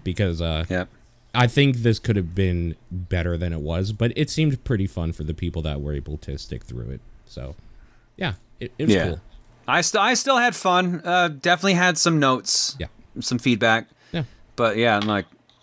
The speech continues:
Speaker 2: I've, I've now had my Poke-, competitive Pokemon experience, and I'm good to never have that again.
Speaker 1: Yeah, fair enough. Well, good on you. Uh, and, uh,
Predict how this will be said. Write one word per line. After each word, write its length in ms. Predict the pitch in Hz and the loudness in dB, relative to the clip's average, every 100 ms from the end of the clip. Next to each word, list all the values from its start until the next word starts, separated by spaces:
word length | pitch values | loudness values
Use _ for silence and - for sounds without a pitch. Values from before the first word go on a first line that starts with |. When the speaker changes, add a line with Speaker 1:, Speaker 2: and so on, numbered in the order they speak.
| - | -6
Speaker 2:
I've, 220 | 107 127 127 | 0 0 2
I've 200 | 127 131 | 0 2
now 220 | 127 131 | 2 2
had 180 | 131 135 | 2 2
my 200 | 131 127 | 2 0
Poke-, 380 | 120 123 117 - | 2 0 0 -4
competitive 360 | 117 113 113 110 | -2 2 2 2
Pokemon 240 | 113 117 | 2 2
experience, 360 | 107 - 113 110 | 0 0 -2 0
and 60 | |
I'm 160 | 95 90 | -4 -4
good 240 | 87 - - | -2 -4 -4
to 80 | |
never 400 | 80 80 90 120 123 | -6 -4 -2 -2 0
have 200 | 123 120 | 0 0
that 120 | 120 | 0
again. 260 | 95 80 - - - - - - - - - | 0 -4 -10 -14 -10 -6 -6 -6 -8 -12 -14
Speaker 1:
Yeah, 220 | 76 78 65 - | -6 -6 -6 -14
fair 320 | - 107 98 | -6 -2 0
enough. 320 | 90 69 - - - | -2 -4 -8 -16 -4
Well, 220 | 113 - - | -4 -2 -6
good 200 | 92 120 | 0 2
on 160 | 113 101 | 2 2
you. 160 | 95 92 - | 0 -4 -6
Uh, 340 | 85 82 80 85 - - - - _ _ - | -4 0 0 -2 -6 -18 -20 -20 _ _ -6
and, 260 | 87 85 90 | -2 0 0
uh, 220 | 90 | 0